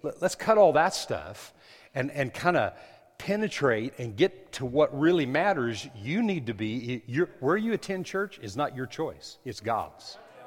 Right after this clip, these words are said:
And you need to be where God wants you. Amen? We want everybody in this place that's supposed to be here. You're not? Whatever. But everybody needs a place to where they can be planted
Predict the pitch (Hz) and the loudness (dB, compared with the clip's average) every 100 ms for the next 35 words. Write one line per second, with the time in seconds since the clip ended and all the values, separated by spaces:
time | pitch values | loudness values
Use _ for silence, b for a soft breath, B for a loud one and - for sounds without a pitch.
0 | - - - - - 104 120 185 190 139 | -20 -20 -20 -20 -14 -6 -2 0 0 0
1 | 147 135 131 127 127 127 151 - - - | 2 4 8 10 10 6 0 -4 -14 -20
2 | - - - 113 151 - B B 117 220 | -20 -16 -6 -2 0 -2 B B 6 10
3 | 269 220 170 - 180 262 190 147 127 135 | 12 12 12 8 12 12 12 4 8 6
4 | 135 147 156 160 - 190 196 143 117 139 | 6 2 2 2 6 6 4 -2 -2 -2
5 | - 117 143 107 76 B B - 120 143 | -2 -6 -6 -8 -12 B B -4 2 4
6 | 226 - - - 135 214 - - - _ | 4 -2 -16 -6 -2 -2 -4 -20 -20 _
7 | b b b b b 117 165 185 165 139 | b b b b b 4 6 6 4 4
8 | 151 127 120 104 - 139 - - - - | 0 0 -2 -2 -2 -4 -4 -14 -14 -16
9 | - - - - _ - b b b b | -18 -20 -20 -20 _ -20 b b b b
10 | - 117 127 123 117 107 95 92 - 151 | -10 -2 0 0 -2 -6 -10 -8 -4 -4
11 | 165 | -4